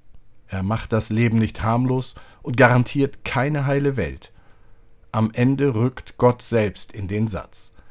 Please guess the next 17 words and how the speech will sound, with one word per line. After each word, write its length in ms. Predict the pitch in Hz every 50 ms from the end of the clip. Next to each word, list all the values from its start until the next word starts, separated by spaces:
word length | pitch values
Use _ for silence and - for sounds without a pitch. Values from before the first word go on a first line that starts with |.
| - - - - - -
„Menschen 460 | 95 113 123 135 139 - - 143 123
sollen 320 | 104 113 113 120 117 117
den 160 | 110 110 110 107
Namen 340 | 110 110 120 120 123 117
Gottes 380 | 98 117 120 120 - 135 127 -
auf 280 | - 123 117 - - -
andere 360 | 135 143 143 135 113 107 101
Menschen 420 | 101 101 104 107 101 - - 110
legen.“ 480 | 113 117 120 101 82 - - 64 76 - - - - - - - - - - - -
Aber 220 | - 104 95 95
dann 260 | 90 95 95 104 107 104
steht 400 | - - - 110 107 101 - 110
da: 240 | 107 107 107 113 - - - - - - - - - - - - -
„Dass 220 | - 135 127 - -
ich 200 | - 165 - -
sie 200 | - - 156 151
segne.“ 500 | 139 - 143 113 - - - - -